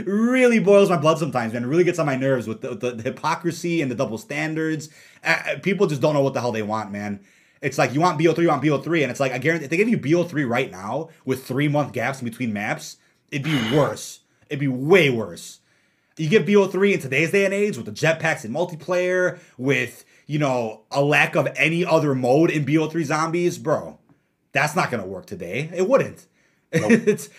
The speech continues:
Speaker 1: it, it's like, I, I don't know, man. People, it, it's like I said, people either weren't there to know what those games were like, or they're,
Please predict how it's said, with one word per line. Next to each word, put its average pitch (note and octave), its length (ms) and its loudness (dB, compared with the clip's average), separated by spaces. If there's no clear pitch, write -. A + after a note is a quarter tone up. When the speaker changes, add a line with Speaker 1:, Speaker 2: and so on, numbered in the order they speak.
Speaker 1:
it, F3 320 -4
it's - 140 -6
like, G3+ 320 2
I, E3 240 -4
I F#3+ 100 2
don't G#3 120 2
know, F3 100 4
man. A#2+ 120 -4
People, G3 400 -2
it, F3 200 -2
it's F3+ 120 -4
like G#3+ 100 0
I G3+ 40 2
said, F3+ 200 0
people F3+ 260 -6
either F#3+ 220 4
weren't B2+ 420 0
there C3+ 280 2
to C3+ 120 -6
know A#2 240 0
what D3 160 0
those C3 160 -2
games C3+ 260 -2
were A2+ 80 -6
like, B2 440 -4
or E3+ 380 8
they're, E3 240 4